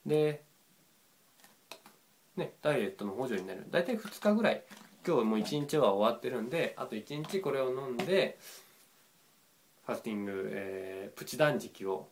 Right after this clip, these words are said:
成功させれば、ある程度また体力がぐっと落ちると思うんで、そこからまたお粥なり食べて、で、野菜と中心に、野菜中心に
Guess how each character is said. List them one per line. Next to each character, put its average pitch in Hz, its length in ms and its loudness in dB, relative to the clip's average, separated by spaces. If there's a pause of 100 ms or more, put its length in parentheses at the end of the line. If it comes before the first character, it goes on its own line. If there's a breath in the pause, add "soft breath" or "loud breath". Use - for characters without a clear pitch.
(140)
成 117 180 -4
功 113 260 -6
さ 113 140 -12
せ 143 160 -10
れ 151 100 -4
ば、 208 280 -2 (680)
あ - 80 -6
る - 60 -4
程 170 160 -2
度 107 100 0
ま 95 80 -6
た - 80 -10 (240)
体 107 140 -2
力 95 140 -6
が - 120 -10
ぐ 139 80 -8
っ 147 60 -6
と - 160 -4
落 135 100 -4
ち 147 80 -8
る 139 80 -6
と 113 100 -10
思 104 180 -6
う - 20 -6
ん 101 160 -8
で、 143 260 -2 (240 loud breath)
そ - 100 -10
こ - 60 -10
か 170 60 0
ら 151 80 2
ま 143 100 -2
た - 260 2 (1200)
お - 100 -6
粥 107 280 0
な 104 100 0
り 98 260 -4
食 104 140 -2
べ 92 60 0
て、 - 360 -10 (420 soft breath)
で、 156 600 0
野 113 80 2
菜 98 260 -2
と 104 200 -6 (380)
中 113 160 -4
心 104 360 -6
に、 156 260 0
野 98 120 -4
菜 98 180 -8
中 101 140 -8
心 95 200 -8
に 95 340 -6